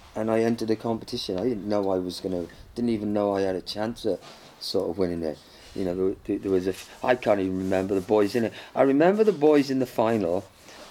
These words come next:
and I don't know. Now, Brad and Simon could tell you a totally different story of this, but I don't remember them. They must have been there, but I don't remember them. I remember the final being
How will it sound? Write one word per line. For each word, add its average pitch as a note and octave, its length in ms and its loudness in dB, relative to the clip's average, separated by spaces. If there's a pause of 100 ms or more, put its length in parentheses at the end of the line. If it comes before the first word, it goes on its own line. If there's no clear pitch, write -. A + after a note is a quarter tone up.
and B2+ 100 4
I B2+ 60 4
don't C#3+ 340 4
know. A2 440 4 (500)
Now, A#2 80 4
Brad C#3 320 4
and A#2 100 -4
Simon G2 300 0
could F#2+ 100 -10
tell G#2 200 2
you G2+ 80 4
a F#2+ 40 -2
totally A2+ 380 0
different F2+ 320 -4
story E2+ 380 2
of D#2 60 -2
this, E2 200 -2
but - 220 -8
I G#2+ 120 2
don't B2+ 280 2
remember G#2+ 500 2 (380)
them. G2+ 580 0 (100)
They G#2+ 140 -2
must C3 260 0
have G2 120 -6
been G#2+ 240 0
there, F2 180 -4
but F#2 140 -8
I F2+ 80 -2
don't G#2 260 0
remember F#2+ 380 -2
them. D#2+ 140 -8 (300)
I G#2 100 -2
remember G#2+ 500 2
the G2 100 0
final G#2 420 0
being F2+ 520 0